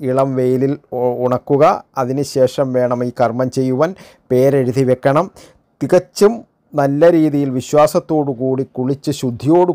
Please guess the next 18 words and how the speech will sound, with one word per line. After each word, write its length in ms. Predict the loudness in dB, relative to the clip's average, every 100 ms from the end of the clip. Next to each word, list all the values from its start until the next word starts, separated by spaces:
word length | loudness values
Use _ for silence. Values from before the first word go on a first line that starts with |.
| -4
കൂടി 300 | -4 -2 -4 -8 -18 -20 _ -2
വെളുപ്പാൻ 480 | 0 0 0 2 2 4
രാവിലെ 420 | 4 4 2 -4 -6 -6
ചെയ്തു 260 | -6 -4 -4 -2
കഴിഞ്ഞാൽ 420 | -2 -2 -2 -4 -4
തീർച്ചയായും 720 | -6 -6 -2 2 4 4 0 -2
നിങ്ങൾക്ക് 420 | -2 -2 -2 -4 -4 -4 -4 -2
ഈ 20 | -2 -6 _ _ _ _ -10
ഇതിൻ്റെ 300 | -4 -2 0 0
ഗുണമനുഭവിക്കാൻ 840 | 0 2 0 0 0 -2 0 0 2
പറ്റും. 280 | -2 -2 -4 -6 _ -6
വെള്ളിയാഴ്ച 520 | -2 4 4 4 0 -4
ദിവസം 300 | -4 -4 -4 -4
വേണം 200 | -4 -4 -6
ഇത് 100 | -8 -6
ചെയ്യുവാൻ, 360 | -4 0 0 -2 -6
എന്നാലേ 340 | -4 -2 0 -2 -2
ഫലം 200 | -2